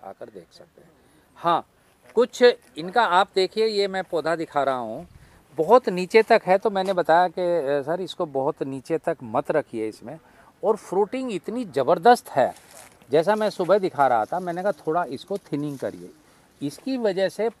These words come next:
अमरूद का size नहीं बन पाया, क्योंकि पौधे से बहुत अधिक ज़्यादा मात्रा में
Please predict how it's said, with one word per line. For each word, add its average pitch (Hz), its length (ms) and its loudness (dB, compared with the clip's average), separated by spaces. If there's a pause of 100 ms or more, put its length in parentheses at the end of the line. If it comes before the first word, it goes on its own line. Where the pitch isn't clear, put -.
अमरूद 190 480 -4
का 202 240 -2
size 190 500 -4
नहीं 147 300 -8
बन 107 120 -12
पाया, 85 260 -20 (680)
क्योंकि 180 240 -8
पौधे 190 520 -2
से 226 280 -2
बहुत 170 520 0 (220)
अधिक 226 360 -2
ज़्यादा 185 320 6
मात्रा 143 380 0
में 85 120 -20